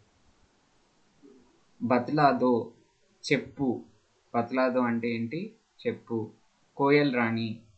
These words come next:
కోయల్ రాణి అంటే రాణి అని చెప్పి పిలుస్తున్నారు కోయల్ని, ఓకేనా? "ఓ కోయల్ రాణి, ఏం పాడుతున్నావు, ఏం,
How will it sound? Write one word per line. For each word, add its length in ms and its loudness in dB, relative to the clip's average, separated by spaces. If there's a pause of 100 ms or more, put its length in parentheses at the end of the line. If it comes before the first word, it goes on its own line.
(160)
కోయల్ 380 2
రాణి 360 0
అంటే 240 -4 (460)
రాణి 440 2
అని 120 0
చెప్పి 200 -8
పిలుస్తున్నారు 580 -2
కోయల్ని, 460 0 (1500)
ఓకేనా? 340 -4 (480)
"ఓ 100 -2
కోయల్ 400 -2
రాణి, 340 -2 (680)
ఏం 180 2
పాడుతున్నావు, 720 2 (200)
ఏం, 140 -2